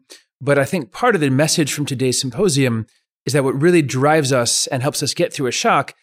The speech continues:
are our neighbors, our friends, and our community. And several things come from today. One is that we meet new people, people we haven't met before, gives us a broader network, individuals who might be working in other organizations or in cert or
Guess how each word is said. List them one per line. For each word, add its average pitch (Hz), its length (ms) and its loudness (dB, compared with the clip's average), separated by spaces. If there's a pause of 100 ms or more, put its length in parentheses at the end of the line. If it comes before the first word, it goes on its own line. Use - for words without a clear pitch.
(220)
are 151 100 2
our 131 120 2
neighbors, 131 680 2
our 135 100 0
friends, 135 300 -4
and 120 100 -4
our 117 60 -2
community. 117 560 -4 (340)
And 131 320 -2
several 196 240 0
things 160 220 -2
come 208 160 -2
from 160 160 -4
today. 123 240 0
One 131 240 0
is 131 120 0
that 135 140 0
we 131 80 0
meet 143 200 0
new 151 80 0
people, 131 400 -2 (240)
people 147 120 -4
we 143 80 2
haven't 123 200 0
met 131 160 0
before, 139 500 0 (200)
gives 143 120 0
us 139 100 0
a 143 60 0
broader 123 240 0
network, 143 400 0
individuals 123 640 -2
who 123 320 -2 (240)
might 131 120 -2
be 139 80 -2
working 135 280 -4
in - 80 -4
other 143 120 2
organizations 143 840 0
or 120 180 -4
in 117 80 -2
cert 143 500 0
or 123 140 -2